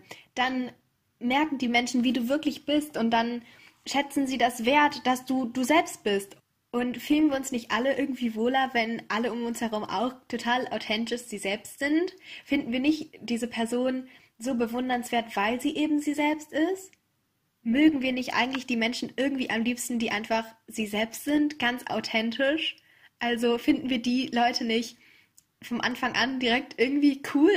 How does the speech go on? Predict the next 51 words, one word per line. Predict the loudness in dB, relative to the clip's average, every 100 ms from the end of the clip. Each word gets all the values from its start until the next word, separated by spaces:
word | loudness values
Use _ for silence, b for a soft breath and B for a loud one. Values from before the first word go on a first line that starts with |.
| 4
und | 2
bewundernswert? | 0 0 2 2 2 2 2
Sind | 0 -4
es | -4
nicht | -4 -4
genau | -2 0
diese | -2 -2
Leute, | 0 0 -2
die | -6
sie | -6 -4
selbst | -2 -2 -4 -4
sind | -2 0 -4 B B B _
und | -2 -2 -4 b _
denen | -2
es | -2 -2
egal | 0 2 4 4
ist, | 2 0
ob | 0 -2
jemand | -2 -2 -4 -10 _ _
zusieht, | -4 0 2 2 0
wenn | -2
die | -2 -4 -6 -4
durch | -2 -2
den | 0
Raum | 0 2 0
tanzen, | 0 -2 -4 -4
weil | -4
sie | -4
grad | -8 -4
Lust | -2 -2
dazu | -2 -2 0
haben, | 0 0
weil | 0
sie | 0
grad | 0 -2
fröhlich | -2 2 4 4 4
sind | 0 0 B B
oder | -2 2 2
laut | 2 0 0
lachen | 0 0 0 -2
oder | 0 0
so, | 2 2 2 B B -10
denen | -4 -2 -2
ist | -4
es | -4
egal, | 0 0 0
ob | -4
es | -8
dich | -10 -8
dann | -8 -8 -6
irgendwie, | -6 -4 -4 -4 -6